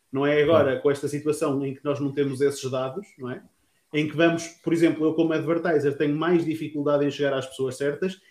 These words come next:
Speaker 1: e tenho a certeza que vou ter muito mais, uma experiência muito pior a nível de plataforma, porque a minha publicidade vai chegar a pessoas que eu nem sequer queria que chegasse.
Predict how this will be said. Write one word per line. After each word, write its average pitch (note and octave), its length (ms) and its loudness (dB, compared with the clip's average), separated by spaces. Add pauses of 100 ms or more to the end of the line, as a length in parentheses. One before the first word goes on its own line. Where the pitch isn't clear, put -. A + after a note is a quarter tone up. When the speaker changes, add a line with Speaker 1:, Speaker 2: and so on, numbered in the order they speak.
(140)
Speaker 1:
e E3 80 0
tenho F#3+ 240 8
a F#3+ 40 6
certeza F#3 580 4
que F#3+ 120 -12
vou F3+ 200 6
ter E3+ 260 6
muito F3 320 2
mais, D#3 560 0
uma D#3 100 -2
experiência F3 440 2
muito F#3 260 0
pior D#3+ 340 4
a C#3+ 60 4
nível C#3+ 240 0
de C#3 80 -12
plataforma, D3 680 -4 (340)
porque - 160 4
a - 20 8
minha F#3+ 160 4
publicidade F#3 500 0
vai G3 120 0
chegar G#3 220 -2
a G3+ 40 0
pessoas G#3 240 2
que G#3 100 -4
eu G#3+ 60 4
nem G#3+ 140 4
sequer G#3 260 4
queria G#3 240 0
que G3 60 -10
chegasse. - 500 -8